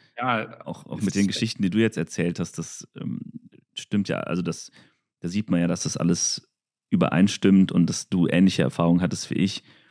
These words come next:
Speaker 2: Das ist schon
Speaker 1: Mhm.
Speaker 2: krass. Au-, auch, auch den Eindruck hatte ich, was du jetzt am Ende gesagt hast, dass man so dankbar dann irgendwo ist,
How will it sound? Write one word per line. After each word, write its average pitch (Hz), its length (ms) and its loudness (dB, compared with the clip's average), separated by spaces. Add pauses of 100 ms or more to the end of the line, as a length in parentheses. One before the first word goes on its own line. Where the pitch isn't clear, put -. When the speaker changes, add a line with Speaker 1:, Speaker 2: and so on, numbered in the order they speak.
(260)
Speaker 2:
Das - 120 -2
ist - 40 -6
schon 117 140 6
Speaker 1:
Mhm. - 20 -4
Speaker 2:
krass. 120 300 -2 (340)
Au-, - 220 -8
auch, 73 200 -2 (180)
auch 92 140 0
den 117 220 6
Eindruck 98 320 4
hatte 107 160 2
ich, - 220 0
was 95 80 -2
du 95 80 2
jetzt - 100 -2
am - 100 4
Ende 104 200 6
gesagt 90 340 0
hast, - 260 -4 (800)
dass - 160 0
man 87 300 6 (160)
so 104 160 2
dankbar 104 640 2
dann 85 260 4
irgendwo 90 360 4
ist, 107 300 0